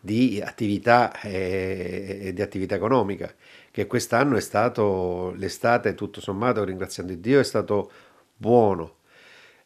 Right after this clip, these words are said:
Eh, l'inverno che poteva continuare in un certo qual modo, dare ossigeno a un'area che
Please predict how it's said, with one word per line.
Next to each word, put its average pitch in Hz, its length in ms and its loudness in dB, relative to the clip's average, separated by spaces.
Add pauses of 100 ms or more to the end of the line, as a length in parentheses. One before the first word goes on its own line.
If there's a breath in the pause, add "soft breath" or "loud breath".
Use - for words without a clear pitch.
Eh, 95 520 -4
l'inverno 113 760 2
che 101 160 -4
poteva 101 920 2
continuare 120 680 4
in 104 80 -2
un 98 60 -6
certo 101 260 -6
qual 110 160 0
modo, 123 160 4
dare 107 200 0
ossigeno 101 480 -2
a - 20 -2
un'area 101 540 2
che 107 440 -4